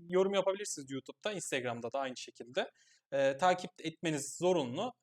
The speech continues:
Ee, beğeneceksiniz de zaten. Ee, bunları hepsini kontrol ediyoruz. Bir arkadaş, e, takip etmemiş. Mesela onun iptal oldu arkadaşlar. Dikkatli olun, yedeğe vermek zorunda kaldık falan daha sonrasında. O yüzden, e, takip etmeyi, beğenmeyi kesinlikle unutmayın. Instagram'dan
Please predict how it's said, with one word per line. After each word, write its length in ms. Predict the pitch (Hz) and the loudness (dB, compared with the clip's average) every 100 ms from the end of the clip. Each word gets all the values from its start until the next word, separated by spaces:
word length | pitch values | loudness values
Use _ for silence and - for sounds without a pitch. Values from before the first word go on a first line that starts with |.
| 160 | -4
Ee, 200 | 156 220 | -2 0
beğeneceksiniz 760 | 202 147 127 117 - 123 117 | 0 0 -2 -6 -10 -12 -14
de 60 | 120 | -10
zaten. 360 | 117 - 233 - - _ _ 170 | -10 -8 -8 -8 -20 _ _ -6
Ee, 180 | 160 160 | -6 -6
bunları 440 | 180 240 226 226 | -4 0 2 2
hepsini 300 | 226 233 233 | 0 -2 -6
kontrol 320 | 214 208 208 247 | -2 -2 0 0
ediyoruz. 260 | 196 226 214 | 0 -2 0
Bir 60 | |
arkadaş, 400 | 208 208 226 226 - 165 | 0 2 0 0 -2 -4
e, 280 | 160 160 160 - | 0 0 0 4
takip 320 | 185 180 202 | 4 4 0
etmemiş. 380 | 233 - 196 - | -2 -2 -4 -2
Mesela 280 | 196 175 180 | -4 -2 -2
onun 140 | 190 202 | -2 -2
iptal 300 | 185 208 190 | -4 -2 -2
oldu 200 | 143 123 | 0 -2
arkadaşlar. 480 | 123 131 - 165 | -2 -4 -2 -2
Dikkatli 420 | 151 - 175 175 202 | -4 0 0 0 -2
olun, 120 | 202 | -2
yedeğe 380 | 180 151 170 165 | 0 2 2 2
vermek 240 | 135 - | -2 -8
zorunda 220 | 135 123 | -20 -20
kaldık 260 | - 120 - | -8 -8 -4
falan 200 | 139 131 - _ - | -4 -4 -12 _ -6
daha 140 | 123 | -6
sonrasında. 580 | 123 127 123 - 185 269 _ _ _ _ | -4 -10 -10 -12 -14 -14 _ _ _ _
O 180 | - 240 | 0 2
yüzden, 320 | 226 240 247 - | 2 -2 -4 2
e, 160 | 170 170 175 - | 2 2 -2 0
takip 380 | 185 202 214 | 2 2 0
etmeyi, 360 | 214 - 185 202 | -2 -2 -4 0
beğenmeyi 400 | 180 190 202 196 | 2 2 2 -2
kesinlikle 480 | 202 180 196 190 - | -4 -8 -8 -8 -8
unutmayın. 460 | 170 175 - 143 160 | -4 -6 -4 -4 -4
Instagram'dan 720 | 151 - 170 175 180 180 180 | -4 -2 0 0 2 0 0